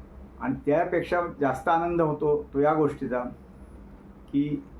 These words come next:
तीन चार कामं माझ्या पत्रलेखनामुळे झालेली आहेत, वृत्तपत्र लेखनामुळे. एक म्हणजे दोन हजार पंधरामध्ये आम्ही तीन चार कुटुंब शेगावला गेलो होतो. तर शेगावची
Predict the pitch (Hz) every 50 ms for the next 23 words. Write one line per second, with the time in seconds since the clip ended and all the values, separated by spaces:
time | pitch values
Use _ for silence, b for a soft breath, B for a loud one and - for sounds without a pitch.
0 | - - - - - - - - - - - - - - - - - 165 165 165
1 | 143 - 190 196 202 196 190 170 165 165 165 160 160 151 151 160 160 160 - -
2 | - - - - - - - - - - - - 139 - 160 156 160 156 147 147
3 | 151 147 147 143 147 143 139 123 123 123 127 127 127 131 127 120 120 - - 135
4 | 113 123 117 120 117 117 113 107 113 113 117 113 110 107 107 107 110 - - -
5 | - - - - - - - 139 147 139 139 147 147 147 147 139 147 143 147 151
6 | 147 151 151 151 147 143 - - - - - - - - - - - - - -
7 | - - - - - - - - - - - - - - - - - - - -
8 | - - - - 139 135 139 143 160 156 147 143 135 135 139 139 - - - -
9 | - - - - - - - - - - - 123 131 139 139 139 143 135 135 147
10 | 160 156 143 139 147 139 147 147 143 139 143 151 151 - - - - 139 139 139
11 | 143 143 143 147 139 135 127 123 123 107 - 135 139 139 - - - - - -
12 | - - 127 123 - - 143 139 143 151 151 151 147 147 - 165 165 170 170